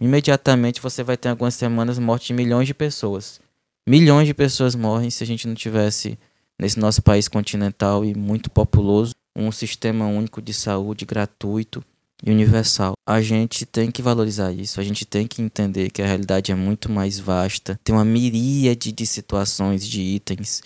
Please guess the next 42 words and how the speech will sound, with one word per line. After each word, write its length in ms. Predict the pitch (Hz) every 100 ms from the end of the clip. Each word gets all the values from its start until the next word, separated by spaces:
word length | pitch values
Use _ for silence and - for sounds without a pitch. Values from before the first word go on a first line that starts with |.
| -
que 180 | 101 104
impedem, 800 | 110 - 104 101 - 104 95 - _ _ -
é, 440 | 95 90 90 92 -
o 80 | 110
alcance 580 | 110 - 107 107 104 -
do 100 | 104
estado 340 | - 101 92
de 100 | -
saúde 480 | 110 - 95 95 95 -
pro 180 | 113
indivíduo, 760 | 107 104 98 95 95 101 101 107 - - _
que 80 | -
se 100 | 113
a 40 |
gente 160 | 117 120
não 100 | 117
colocar 460 | 117 104 - 104
tudo 360 | 107 - 104 101
isso 460 | 98 98 - 90 - _ _
no 140 | 95 95
nosso, 720 | 95 95 - - 92 92 87 - _ _ -
no 60 |
nosso 300 | 101 95 -
pensamento, 720 | - 98 - 92 90 104 123
você 80 | -
não 100 | 113
consegue 500 | 110 113 - 110 110
fornecer 500 | - 110 107 - 107
pra 180 | - 104
ele 280 | 104 101 110 _ _ _ -
o 40 |
melhor 320 | 104 98 101
serviço, 520 | 98 - 92 101 95 104
o 40 |
melhor 160 | 101 101
trabalho. 460 | - 98 95 85 - _ - -
Então, 240 | 95 101
um 60 | 107
apelo 300 | 104 107 104
que 120 | 107
eu 80 | 98
faço 520 | - 98 107 120 -